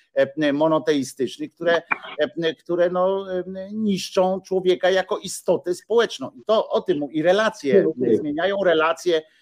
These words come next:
Speaker 1: międzyludzkie. To, to, e, nie tyle nawet na-, i nawet dalej, bo nie tylko międzyludzkie, ale między człowiekiem a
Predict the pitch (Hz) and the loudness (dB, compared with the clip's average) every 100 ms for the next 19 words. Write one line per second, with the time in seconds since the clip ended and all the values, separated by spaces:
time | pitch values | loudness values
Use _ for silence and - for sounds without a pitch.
0 | _ 147 156 151 185 185 156 - 101 135 | _ -4 -2 0 4 4 2 -6 -8 -6
1 | 135 - 160 151 - _ _ 135 135 147 | -6 0 2 2 -4 _ _ -4 -2 -2
2 | 143 135 131 147 170 175 170 254 240 180 | 0 0 0 0 2 2 2 2 4 2
3 | 160 160 170 120 - 160 165 170 175 143 | 0 0 -4 -4 -10 -6 -2 0 0 2
4 | 220 254 185 143 147 139 196 156 185 160 | 2 4 2 2 -4 -2 -2 0 0 0
5 | 143 - 135 131 147 165 147 156 151 226 | -2 -2 -2 -4 -4 -4 -4 -6 -6 -8
6 | _ _ _ - 180 160 180 156 180 190 | _ _ _ 2 2 6 4 4 0 0
7 | 160 170 | -2 -2